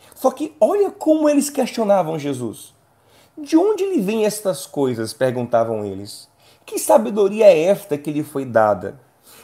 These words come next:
E estes milagres que ele faz? Não é este o carpinteiro, filho de Maria, irmão de Tiago, José, Judas e Simão? Não estão aqui conosco as suas irmãs?"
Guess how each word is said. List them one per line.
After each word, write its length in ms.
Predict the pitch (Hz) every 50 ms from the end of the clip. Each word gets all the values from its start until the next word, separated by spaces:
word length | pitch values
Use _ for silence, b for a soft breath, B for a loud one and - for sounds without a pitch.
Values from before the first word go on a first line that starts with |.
| B B
E 120 | 269 277
estes 300 | 349 302 - - 277 240
milagres 800 | 233 247 220 160 147 143 165 202 220 208 175 165 147 143 - -
que 120 | - 156
ele 160 | 151 143 135
faz? 760 | 120 - - - 127 117 113 104 98 98 98 - - - - _ _ b b b b b
Não 260 | 269 285 349 349 330
é 100 | - 175
este 480 | 160 160 180 226 247 233 - - - 170
o 100 | 143 -
carpinteiro, 1300 | - - 226 240 - - - - - 220 185 147 131 - _ - 156 160 180 214 233 233 190 151 131
filho 400 | 123 - - 220 220 233 208 180
de 140 | 151 165 208
Maria, 960 | 220 208 180 170 170 160 127 110 117 131 180 214 226 208 139 117 107 - B B B B B
irmão 360 | 226 196 196 202 240 262 247
de 100 | 214 233
Tiago, 760 | - - - - 196 147 120 131 175 202 208 160 123 117 120
José, 600 | 113 123 147 131 110 104 113 143 175 208 208 170
Judas 360 | 139 113 151 202 175 175 147
e 80 | 175 175
Simão? 540 | - - 139 117 107 110 147 202 208 - - - _ _ _ B B B B B B B
Não 220 | 285 359 370 359
estão 320 | 294 294 - - 294 277
aqui 180 | 269 277 277 269
conosco 640 | - - 262 220 143 131 143 190 240 247 - - 156
as 80 | 151
suas 220 | - - 233 208 175
irmãs?" 600 | 156 117 113 104 117 160 214 202 - - -